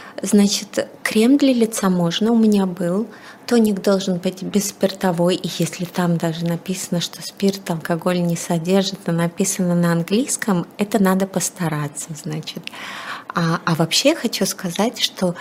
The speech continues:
у меня была возможность, мне сестра дарила, ну, там, предположим, два раза в год парфюмированный крем для рук, и я там пахла Шанелью, честно.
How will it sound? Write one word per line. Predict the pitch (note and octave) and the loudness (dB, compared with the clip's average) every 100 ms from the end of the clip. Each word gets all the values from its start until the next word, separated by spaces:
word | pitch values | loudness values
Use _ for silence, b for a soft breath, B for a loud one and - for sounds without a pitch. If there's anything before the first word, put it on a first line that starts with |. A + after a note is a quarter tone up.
| B B B | B B B
у | - | 0
меня | F3 F3 F3+ F#3 G#3 A#3 C4+ - | 4 4 4 2 2 2 -2 -4
была | F3+ F3+ F3+ | 0 2 2
возможность, | F3 E3+ - F3 G3 A3+ A#3+ G#3 - - B B B - | 0 -4 0 0 2 2 2 2 -2 -12 B B B 0
мне | F3+ G3 G3 F#3+ | 4 6 4 2
сестра | - - - G3 | -4 -6 -2 0
дарила, | G3 G#3 G3 G3+ F#3+ | 2 2 2 2 2
ну, | F#3+ | 0
там, | G3 G#3+ E3+ D3+ | -2 -4 -4 -4
предположим, | F3 - E3+ E3+ E3+ E3 E3 | -8 -6 -6 -6 -6 -6 -6
два | E3 - | -4 0
раза | F#3 F3 F3 | 0 0 -4
в | E3+ | -2
год | G#3 G#3+ | -2 -2
парфюмированный | G#3 - F#3 F#3 F#3+ F3+ F3 | -6 -4 -2 -2 0 -2 -4
крем | - F#3+ G#3+ B3 | -4 -2 0 -2
для | G3+ F3+ | -2 -2
рук, | F3 E3+ - - - - | 0 -2 -4 -20 -20 -10
и | |
я | E3 E3 | -8 -6
там | - E3 | -2 -4
пахла | - E3 - F3 | 0 -2 -2 -8
Шанелью, | - - D#3+ D#3 D3+ D3 E3 - | -6 -4 -4 -2 -2 -4 -6 -6
честно. | - D#3+ - - E3 | -4 -4 -4 -4 -6